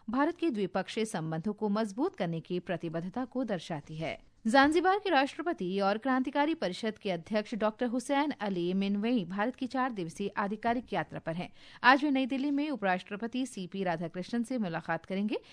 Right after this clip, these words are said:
इस दौरान दोनों नेता भारत तंजानिया संबंधों के सभी पहलुओं की समीक्षा करेंगे और भविष्य में सहयोग के नए विकल्पों पर बातचीत करेंगे। संसद के मानसून सत्र से पहले सरकार ने आज सर्वदलीय बैठक बुलाई है।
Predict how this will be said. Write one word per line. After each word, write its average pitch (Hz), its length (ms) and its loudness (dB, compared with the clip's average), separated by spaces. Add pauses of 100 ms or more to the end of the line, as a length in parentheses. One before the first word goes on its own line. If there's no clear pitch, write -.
(160)
इस 294 160 4
दौरान 320 280 4
दोनों 285 200 2
नेता 240 360 2
भारत 220 400 0
तंजानिया 214 520 0
संबंधों 175 480 -2
के 240 180 -2
सभी 285 380 0
पहलुओं 185 400 -2
की 208 220 -6 (360)
समीक्षा 262 420 2
करेंगे 175 520 -4
और 180 200 2
भविष्य 202 460 0
में 262 200 4
सहयोग 185 500 -6
के 202 200 2 (240)
नए 247 260 4
विकल्पों 233 460 0
पर 160 220 -2 (160)
बातचीत 226 440 -2
करेंगे। 165 480 -4 (260)
संसद 320 300 4
के 415 100 0
मानसून 359 360 2
सत्र 247 280 -2
से 254 80 -2
पहले 247 320 0
सरकार 202 420 -2
ने 214 180 0
आज 202 240 2
सर्वदलीय 277 480 0
बैठक 180 300 -2
बुलाई 170 220 -2
है। 180 140 -6